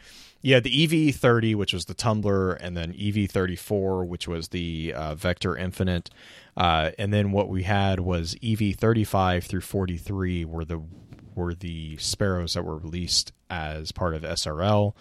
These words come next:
Um, thirty-five was the Arc Runner, thirty-six was Soul Scout, thirty-seven was Void Streak, thirty-eight was the Laurel Bearer, thirty-nine was Lumos, and then you had forty was Snow Scream. Um, and then you got into, like, the,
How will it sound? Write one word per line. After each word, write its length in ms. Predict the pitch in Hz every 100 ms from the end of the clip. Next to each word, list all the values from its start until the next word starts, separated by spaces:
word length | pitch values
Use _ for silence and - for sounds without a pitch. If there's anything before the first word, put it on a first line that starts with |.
| - - - -
Um, 400 | 131 82 80 76
thirty-five 600 | - 117 110 110 98 92
was 120 | 87 -
the 120 | 90
Arc 260 | 104 104
Runner, 360 | 104 95 90 92
thirty-six 600 | 85 80 78 - 85 -
was 100 | 85
Soul 300 | - 107 98
Scout, 560 | - 101 92 87 85 -
thirty-seven 520 | 90 78 - 80 78
was 160 | 73 90
Void 340 | 95 104 95
Streak, 520 | - 98 92 90 - -
thirty-eight 680 | - 82 85 - 131 131
was 200 | 117 101
the 80 | 101
Laurel 340 | 95 117 120 110
Bearer, 560 | 110 101 98 95 92 -
thirty-nine 580 | 90 82 82 87 87 85
was 180 | 78 90
Lumos, 680 | 87 87 82 82 - -
and 80 | -
then 80 | 76
you 100 | 95
had 280 | 76 73 -
forty 480 | - 107 95 92 85
was 120 | 80
Snow 300 | - 95 87
Scream. 600 | - 90 85 85 82 80 _ _ - - - _ 92
Um, 380 | 82 76 76 -
and 100 | 104
then 100 | 113
you 100 | 107
got 180 | 101 90
into, 200 | 87 92
like, 260 | 82 78 -
the, 300 | 78 76